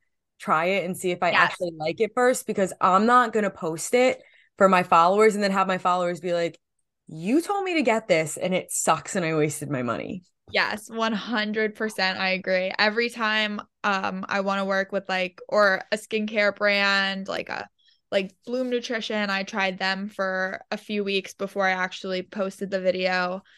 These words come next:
Speaker 2: Um, I think that's so important, especially now with, like, I feel like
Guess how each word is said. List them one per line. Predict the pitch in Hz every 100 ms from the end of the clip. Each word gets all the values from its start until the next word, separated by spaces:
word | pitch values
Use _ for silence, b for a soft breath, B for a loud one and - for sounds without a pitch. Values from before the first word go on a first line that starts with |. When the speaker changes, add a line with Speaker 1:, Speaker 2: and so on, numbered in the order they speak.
| b b _ 214
Speaker 2:
Um, | 202 190 185 -
I | 220
think | 233 226
that's | 240 233
so | - 196 190
important, | 190 196 - 175 175 185 196
especially | 202 190 196 202
now | 190 - 180
with, | 185 180 - _
like, | 185 180
I | 202
feel | 214 202
like | 196 190